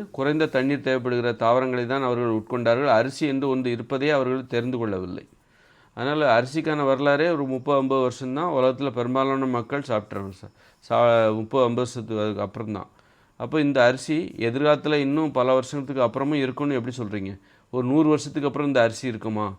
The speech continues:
அப்படின்னா அதுக்கு எந்த வித உத்தரவாதமும் கிடையாது. கண்டிப்பா இல்லாம போறதுக்கு தான் வாய்ப்பு இருக்கு. இன்னைக்கே அது தப்பு. ஆனா காய்கறி இருக்கும். நூறு வருஷத்துக்கு அப்புறமும் இந்த உலகத்துல காய்கறி இருக்கும்.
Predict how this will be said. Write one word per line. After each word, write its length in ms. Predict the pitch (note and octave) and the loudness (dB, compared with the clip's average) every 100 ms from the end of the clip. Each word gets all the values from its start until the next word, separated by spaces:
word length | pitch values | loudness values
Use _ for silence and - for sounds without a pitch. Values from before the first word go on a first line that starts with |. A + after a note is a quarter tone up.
| _ _ _ _ _ _ | _ _ _ _ _ _
அப்படின்னா 400 | - B2 C3+ D#3 D3+ | -6 -4 -2 -2 -2
அதுக்கு 240 | B2 A#2+ | -2 -2
எந்த 180 | A#2+ B2 | -2 0
வித 240 | C3+ C3 B2+ | 2 2 2
உத்தரவாதமும் 480 | A2+ C3+ C3 B2+ B2 | 0 -2 0 0 -2
கிடையாது. 200 | G2+ - | -4 -4
கண்டிப்பா 300 | B2+ C#3 D3+ | -4 0 0
இல்லாம 420 | B2 C3 D3+ D3+ | 0 2 2 2
போறதுக்கு 300 | C3 B2+ A#2+ | 0 -2 -2
தான் 100 | C#3 | -2
வாய்ப்பு 220 | A#2 A2+ A2+ | -2 -2 -6
இருக்கு. 200 | A2+ D#3+ | -4 -2
இன்னைக்கே 300 | C3+ C#3 D3+ | 0 0 0
அது 160 | C#3+ A#2 | -2 -2
தப்பு. 240 | A2 G#2+ | -4 -4
ஆனா 180 | A2+ C3+ C#3+ | -4 -4 -2
காய்கறி 400 | A2+ C3 D3 C3+ | 4 4 4 2
இருக்கும். 300 | G#2+ - - _ _ _ _ _ _ _ _ _ _ _ _ | -2 -6 -18 _ _ _ _ _ _ _ _ _ _ _ _
நூறு 280 | A#2 D3+ C#3+ | 0 2 4
வருஷத்துக்கு 420 | B2 B2 D3 C#3 | 2 0 -8 -2
அப்புறமும் 400 | B2 C3+ C3+ F3 | -2 0 -2 0
இந்த 120 | D3+ | 0
உலகத்துல 380 | B2 B2 B2 C#3 C#3 | 2 2 0 -2 0
காய்கறி 400 | A2+ A#2+ A#2 A2 | 2 2 0 -2
இருக்கும். 240 | F2 C#2+ | -4 -12